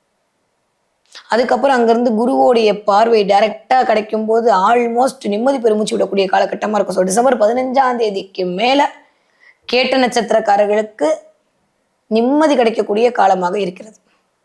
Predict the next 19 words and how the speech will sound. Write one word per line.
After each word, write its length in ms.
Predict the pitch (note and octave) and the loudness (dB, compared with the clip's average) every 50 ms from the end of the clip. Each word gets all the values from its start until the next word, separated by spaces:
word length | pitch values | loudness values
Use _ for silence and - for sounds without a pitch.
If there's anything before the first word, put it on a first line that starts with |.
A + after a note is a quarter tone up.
| _ _ _ _ _ _ _ _ _ _ _ _ _ _ _ _ _ _ _ _ _ _ _ _ _ _ _ _ _ _ _ _ _ _ _ _ _ _ _ | _ _ _ _ _ _ _ _ _ _ _ _ _ _ _ _ _ _ _ _ _ _ _ _ _ _ _ _ _ _ _ _ _ _ _ _ _ _ _
விட்டு 300 | - A#3+ A3+ G3 - D#4+ | -4 -4 -2 0 0 -2
போனவங்கெல்லாம் 560 | C#4 A3+ C#4+ C#4 C4 A#3+ A#3 A3+ A3 A3+ B3 A#3+ | 0 0 0 2 2 2 2 2 2 2 2 2
தேடி 260 | A#3 A3+ A3+ A3 A3 | 2 2 2 2 2
வருவாங்க. 380 | G#3 F#3+ E3+ - - E3 E3 - _ _ _ _ _ _ _ _ _ _ _ _ _ _ _ _ _ _ _ _ _ _ _ | 0 -2 -2 -2 -4 -4 -4 -8 _ _ _ _ _ _ _ _ _ _ _ _ _ _ _ _ _ _ _ _ _ _ _
நீங்க 260 | - B3 C4 C4 C4 | -2 0 2 2 4
ஒரு 120 | B3+ B3 | 4 4
இடத்துல, 200 | A#3+ A3+ A#3 A#3+ | 2 0 0 0
உங்க 220 | B3+ B3 A#3+ A3+ A3+ | 0 2 2 2 2
ஒய்ஃப் 140 | A#3+ A3+ | 0 0
ஒரு 100 | B3 A3 | -2 0
இடத்துல 220 | G#3+ A3 A3 G#3+ A3 | 0 0 2 0 0
இருந்தீங்கன்னா, 340 | G#3+ G#3 G3+ G#3 A3 A#3 B3 | 0 0 -4 -4 -2 -2 -2
சேர்ந்து 380 | A#3 - G#3 G#3 G#3+ A3 G#3+ | 0 0 0 0 2 2 0
இருக்கிறதுக்கான 440 | G3+ - G#3 G3 G3 G3+ G3+ F#3+ F#3 | 0 0 -2 -4 -4 -6 -8 -4 -2
வாய்ப்புகளை 400 | F#3 F#3 F#3+ F#3+ F#3+ F#3+ G3 F#3 | 0 0 0 -2 -2 -4 -4 -4
கொடுக்கும். 340 | F#3 - F#3+ F#3+ F#3+ - - _ _ _ _ _ _ _ _ _ _ _ - - - - _ - G3+ | -4 -6 -12 -12 -14 -18 -20 _ _ _ _ _ _ _ _ _ _ _ -20 -20 -20 -20 _ -4 0
வேலையில 320 | A3+ B3+ C#4 D4 D4 C#4 | 2 2 2 2 2 4
இருந்த 360 | C4 B3 A#3+ A3 A3+ A3 A3 | 4 4 4 2 2 2 2
எல்லா, 380 | G#3+ G3+ G#3 G#3+ A#3 A#3 A#3 A#3+ | 2 2 2 0 2 2 4 4